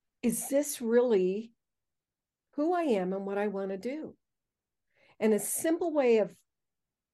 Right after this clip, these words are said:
asking that or checking in is to say, right, like when we get asked to do something, people pleasers out there, perfectionists,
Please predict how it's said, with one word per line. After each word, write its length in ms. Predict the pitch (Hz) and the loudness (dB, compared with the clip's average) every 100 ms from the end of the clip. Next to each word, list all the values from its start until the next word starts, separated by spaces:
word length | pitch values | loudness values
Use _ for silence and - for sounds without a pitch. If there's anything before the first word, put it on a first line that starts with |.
| _ _ _ _ _ | _ _ _ _ _
asking 520 | 233 285 302 311 240 190 | -2 -2 -2 2 2 2
that 360 | 170 160 175 - | -2 -4 -6 -4
or 340 | - 214 214 196 | 2 4 4 2
checking 760 | - - 269 - 277 233 226 | -4 -8 -8 -4 -2 -2 -2
in 640 | - 262 220 160 165 202 247 _ _ _ _ _ _ _ _ | -2 -2 -2 -4 -6 -6 -10 _ _ _ _ _ _ _ _
is 300 | 247 247 - | 2 2 -2
to 120 | - 240 | -6 -4
say, 880 | - - 320 277 175 151 165 226 - _ | -2 0 0 2 0 0 -2 -6 -12 _
right, 300 | 220 226 233 | 2 4 4
like 220 | 240 226 247 | 2 0 0
when 100 | 254 | -2
we 100 | 247 | 2
get 180 | 240 | 2
asked 380 | 226 240 285 - | 4 0 -4 -8
to 100 | 262 | -8
do 260 | 202 254 254 | -4 -4 -4
something, 600 | - 190 170 175 170 - - _ _ _ _ | -6 -6 -6 -10 -12 -14 -20 _ _ _ _
people 340 | - 294 294 285 | -2 2 4 4
pleasers 840 | - 233 214 - 180 160 170 - - | 6 4 4 0 -2 -2 -8 -10 -4
out 240 | 180 180 | -4 0
there, 360 | 175 147 147 - _ _ _ - | 0 0 -8 -16 _ _ _ 0
perfectionists, 1400 | 254 233 - 247 - - 220 190 147 - - - - | 2 4 2 2 -2 0 2 2 -2 -10 -16 -16 -18